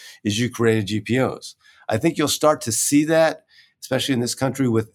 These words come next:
you know, in essence, innovation G P Os. All right, I need a hospital home company. There's a Hospital of Israel, there's Medically Home, there's Maribel, um, you know, um,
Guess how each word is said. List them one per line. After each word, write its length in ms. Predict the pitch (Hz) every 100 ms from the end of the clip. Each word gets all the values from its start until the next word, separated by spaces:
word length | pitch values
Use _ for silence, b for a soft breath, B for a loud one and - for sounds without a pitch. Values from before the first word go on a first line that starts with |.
| - -
you 100 | 110
know, 140 | 101
in 160 | - 110
essence, 400 | 117 - 113 -
innovation 580 | 131 123 110 117 - 131
G 140 | 123 127
P 180 | 127
Os. 320 | 127 135 131 - _ _ -
All 100 | 131
right, 200 | 113 110
I 220 | - 120
need 200 | 147 156
a 60 | 127
hospital 520 | 113 127 - - 113
home 220 | 98 113
company. 440 | 98 87 - 62 - B B B B
There's 140 | 110 110
a 60 |
Hospital 440 | 107 151 156 156 143
of 140 | 120
Israel, 420 | 127 107 120 120
there's 240 | 113 90 107
Medically 420 | 123 135 127 123
Home, 420 | 107 110 113 104
there's 260 | 98 95 -
Maribel, 760 | 113 117 123 107 117 113 110 B B B -
um, 340 | 101 101 98
you 100 | 117
know, 240 | 107 101 - b _
um, 380 | 98 104 98